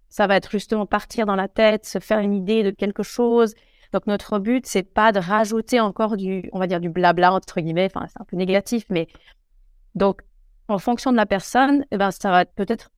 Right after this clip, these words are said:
pas trop de parler, mais vraiment plutôt la toucher, peut-être juste à dire, ben, écoute, maintenant, respire un peu plus, parce que souvent,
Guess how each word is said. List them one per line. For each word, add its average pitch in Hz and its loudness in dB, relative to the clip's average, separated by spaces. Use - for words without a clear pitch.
pas 247 6
trop 247 -2
de - -8
parler, 208 2
mais 202 -4
vraiment 202 -2
plutôt 220 -2
la 190 2
toucher, 226 -2
peut-être - -6
juste 226 -4
à 202 4
dire, 208 -2
ben, 196 -2
écoute, 220 -6
maintenant, 202 0
respire 226 -4
un 233 0
peu 247 -2
plus, 226 -2
parce 185 -2
que 202 -2
souvent, 254 -2